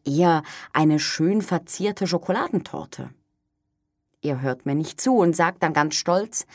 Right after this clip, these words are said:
„Wir machen auch Fototorten für Firmen. Die V B Z bestellt immer wieder bei uns.“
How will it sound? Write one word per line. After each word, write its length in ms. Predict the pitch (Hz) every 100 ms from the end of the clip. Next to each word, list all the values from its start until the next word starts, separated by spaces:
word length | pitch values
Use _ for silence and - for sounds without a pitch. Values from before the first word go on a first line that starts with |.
| - - - - -
„Wir 140 | 240 240
machen 280 | 302 349
auch 200 | - 196
Fototorten 800 | - - 262 294 254 175 180 165 156
für 180 | 165
Firmen. 560 | 147 - 247 277 131 - - - -
Die 80 | 185
V 220 | 190 156
B 120 | 143
Z 400 | - 294 339 -
bestellt 480 | - - 160 156 156 -
immer 240 | 170 185
wieder 220 | 339 190
bei 180 | - 73
uns.“ 480 | - 76 - - -